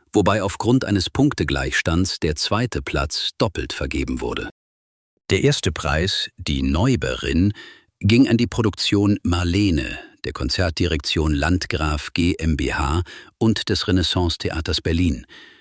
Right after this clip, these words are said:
in der Sven Ratzke Marlene Dietrich verkörpert. Den zweiten Preis erhielten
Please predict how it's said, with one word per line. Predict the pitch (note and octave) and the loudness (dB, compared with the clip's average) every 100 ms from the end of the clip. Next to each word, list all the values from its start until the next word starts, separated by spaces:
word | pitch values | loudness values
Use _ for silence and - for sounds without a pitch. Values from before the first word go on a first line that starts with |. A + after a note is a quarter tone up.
| _ - | _ 0
in | G#2 | 2
der | G2+ G2 | 4 4
Sven | - G#2+ A2+ | 2 2 2
Ratzke | A2+ D2+ D#2+ - F#2 F2+ - | 2 0 -2 -2 0 0 -2
Marlene | - E2+ E2 E2 E2+ | 0 0 2 2 2
Dietrich | D#2+ - - - | 0 -4 -4 -4
verkörpert. | - - - - - - _ _ _ _ - - _ _ _ _ | -4 -6 -6 -8 -12 -16 _ _ _ _ -20 -20 _ _ _ _
Den | - A#2 | 0 2
zweiten | - C#3 D3 F#2 D#2+ | 2 0 0 0 0
Preis | - E2 F#2+ - | 0 0 0 0
erhielten | E2+ F#2+ F#2 - F2+ D#2 | 2 2 2 2 2 0